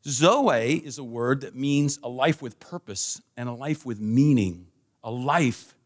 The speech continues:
that you, you can get up in the morning for, a life that you love to be a part of, a life that accomplishes something on this earth. And Jesus then often connects it, so they understand that, connects the word eternal,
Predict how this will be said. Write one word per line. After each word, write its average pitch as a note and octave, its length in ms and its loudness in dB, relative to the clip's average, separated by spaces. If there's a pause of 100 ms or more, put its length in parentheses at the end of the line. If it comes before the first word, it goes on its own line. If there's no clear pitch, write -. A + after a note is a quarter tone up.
(480)
that B2 220 -10
you, A#2+ 180 -14 (200)
you B2 160 -10
can A#2 160 -6
get D#3+ 140 -6
up D#3 100 -6
in C3 80 -2
the B2 60 -2
morning C3 480 0
for, F2+ 540 -14
a A2+ 60 -16
life D3 420 -4
that B2 100 -20
you C#3+ 100 -12
love D#3+ 460 0
to - 80 -14
be A2+ 140 -10
a G#2+ 40 -8
part A2 380 -12
of, D#2+ 460 -18 (360)
a A#2 60 -12
life D3+ 520 0 (300)
that G#2+ 120 -10
accomplishes C3+ 680 -10
something G2+ 760 -4 (460)
on E3+ 280 6
this D#3 220 0
earth. C3 360 -8 (1080)
And C3 180 0
Jesus F3+ 540 2
then D3 300 -6
often C#3 400 -6 (480)
connects E3 400 2
it, E3+ 100 -16
so D3+ 120 -4
they C3+ 120 0
understand F3 460 -2
that, D3 160 -2
connects D#3 320 -4
the D#3 100 -10
word D3 300 0
eternal, D3 720 0